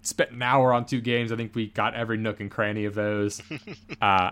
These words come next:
Speaker 1: I, I know, I don't know about you, but I was like, "I gotta get everything out of these games. We're almost out of them." So
Speaker 2: Yeah.
Speaker 1: I wanted to get all the tidbits I could. Um,
Speaker 2: Is
Speaker 1: but,
Speaker 2: there, um,
Speaker 1: yeah.
Speaker 2: are, are there showdowns for these, I assume?
Speaker 1: Yeah.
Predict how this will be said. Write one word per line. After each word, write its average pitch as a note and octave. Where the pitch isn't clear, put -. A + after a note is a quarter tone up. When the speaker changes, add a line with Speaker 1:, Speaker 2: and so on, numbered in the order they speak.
Speaker 1:
I, B2
I D3+
know, D#3
I D3
don't C#3
know C#3
about B2+
you, A#2+
but A2
I A2
was A#2
like, G#2
"I A2
gotta G#2
get G#2
everything G2+
out G2
of F#2+
these F2+
games. F#2+
We're G2+
almost F#2+
out F#2+
of G2
them." F2
So F2+
Speaker 2:
Yeah. E2+
Speaker 1:
I G#2
wanted G2
to F#2
get F#2
all F2+
the F#2
tidbits G2+
I F2
could. F2+
Um, E2+
Speaker 2:
Is A#2+
Speaker 1:
but, D#3
Speaker 2:
there, F3+
um, D#3+
Speaker 1:
yeah. A#2+
Speaker 2:
are, -
are A#2+
there D3
showdowns D3+
for E3
these, D3+
I G#2+
assume? G#2+
Speaker 1:
Yeah. F#2